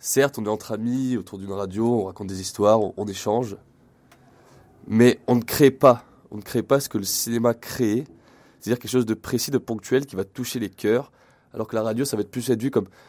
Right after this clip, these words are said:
Oh, c'est de la radio, oh, il fait de la radio, oh, il a une voix de radio, ce sont des animateurs de radio »,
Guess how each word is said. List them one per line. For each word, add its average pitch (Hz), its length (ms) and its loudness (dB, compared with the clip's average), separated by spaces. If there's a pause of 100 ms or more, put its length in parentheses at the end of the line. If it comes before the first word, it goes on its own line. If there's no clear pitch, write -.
(140)
Oh, 117 60 -10
c'est - 120 -2
de 123 80 2
la 131 60 8
radio, 113 420 4 (200)
oh, 113 100 2
il 135 80 -2
fait 131 140 -6
de 110 80 -4
la 107 80 -2
radio, 107 360 0 (380)
oh, 98 140 -4
il 107 80 -2
a - 20 2
une 127 80 0
voix 131 140 4
de 135 80 2
radio, 123 420 2 (500)
ce - 140 -20
sont 113 100 -6
des 107 160 -6
animateurs 117 320 0
de 127 60 0
radio », 113 420 0